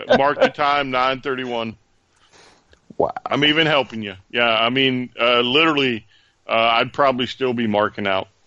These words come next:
Speaker 1: I'd, I'd be like that dude at WrestleMania when he lost, you know?
Speaker 2: <laughs> Jaw on the floor.
Speaker 1: Yeah, jaw on the floor. Even today, I'd be like, "Oh, my God, this is the greatest thing ever." <laughs> Do you,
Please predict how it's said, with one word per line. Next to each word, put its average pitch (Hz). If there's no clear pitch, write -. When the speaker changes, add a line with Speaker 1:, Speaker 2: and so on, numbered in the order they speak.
Speaker 1:
I'd, 127
I'd 156
be 175
like 170
that 131
dude 143
at 123
WrestleMania 127
when 113
he 113
lost, 113
you 110
know? 110
Speaker 2:
<laughs> 208
Jaw 160
on 143
the 139
floor. 131
Speaker 1:
Yeah, 135
jaw 147
on 151
the 123
floor. 147
Even 165
today, 143
I'd 123
be 127
like, 127
"Oh, 196
my 165
God, 170
this 165
is 151
the 147
greatest 127
thing 120
ever." 110
<laughs> -
Do 160
you, 175